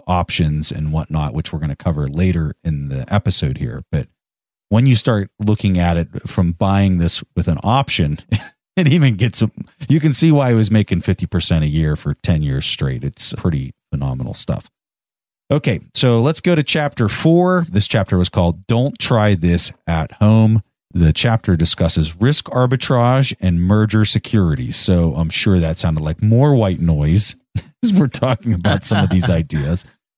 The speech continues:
But we'll try our best to explain this and make this reasonable. So risk arbitrage. I'm sure people have heard that term before, but many might not know what it even means.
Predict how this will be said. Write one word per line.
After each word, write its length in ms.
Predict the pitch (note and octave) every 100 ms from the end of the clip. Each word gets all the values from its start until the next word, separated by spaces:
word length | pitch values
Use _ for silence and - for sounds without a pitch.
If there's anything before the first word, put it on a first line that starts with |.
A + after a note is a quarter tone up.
| _ -
But 100 | B2
we'll 160 | D#3+
try 260 | D#3+ E3+ D#3+
our 120 | D3
best 320 | A#2+ A2 -
to 120 | G#2+
explain 460 | F#2 - - F#2+ F2
this 200 | E2 - -
and 120 | E2
make 220 | D#2 -
this 300 | C#2+ - - _ _ _ -
reasonable. 500 | C#2 - B1+ - - _ _ _ -
So 120 | B2+
risk 380 | A#2 F3 G3+ -
arbitrage. 800 | C#3+ C3+ A#2+ - F2+ C2 A1+ - - -
I'm 100 | G#2
sure 320 | - F3+ G3
people 380 | - E3+ C3+ A2+
have 240 | G2 - -
heard 220 | D3+ C3+
that 180 | G#2 -
term 280 | F2+ E2
before, 380 | D2+ D#2 D#2 G2+
but 200 | C3+ F2+ - _
many 280 | F#2+ F#2 F2+
might 220 | E2 D#2+
not 160 | D#2+ D2+
know 140 | D2+
what 120 | C#2+
it 80 | C2+
even 240 | C#2 B1+ C2
means. 420 | E2 A#2+ D#3+